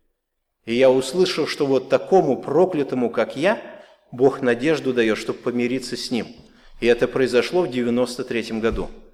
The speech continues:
И благодарю Бога, что Он дал мне мир с Ним через веру в Иисуса Христа. И всякий верующий в Сына Божия,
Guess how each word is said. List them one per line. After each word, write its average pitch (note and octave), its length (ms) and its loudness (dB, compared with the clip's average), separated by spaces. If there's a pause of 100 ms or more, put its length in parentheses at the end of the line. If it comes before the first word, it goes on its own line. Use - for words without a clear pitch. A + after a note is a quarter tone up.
(1000)
И G#2+ 320 -2
благодарю C3 640 2
Бога, F#2+ 360 -2
что - 200 -6
Он A2 120 -2
дал C3 220 2
мне C3 220 0
мир B2+ 420 -2
с - 140 -14
Ним B2 220 -2
через A2+ 320 -6
веру A2+ 240 0
в A2 100 -2
Иисуса G#2 340 -8
Христа. - 440 -10 (640)
И A#2+ 100 0
всякий F#3 440 2
верующий C#3 500 2
в - 80 -4
Сына B2+ 280 0
Божия, E3 480 0